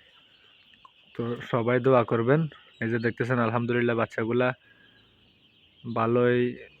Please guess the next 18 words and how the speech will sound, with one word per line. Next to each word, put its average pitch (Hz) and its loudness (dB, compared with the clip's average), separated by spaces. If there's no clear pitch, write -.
ফুরফুরে 123 2
অবস্থায় 120 4
আছে। 113 0
আর 120 6
আস-, - 0
চেষ্টা 165 4
করবেন 165 8
ভুট্টারটা 185 6
অন্তত 170 8
পক্ষে 156 4
তুষ 175 8
দিয়ে 135 8
করার। 117 8
এই 139 2
যে 147 6
ধানের 139 4
তুষগুলো, 135 2
এগুলা 135 6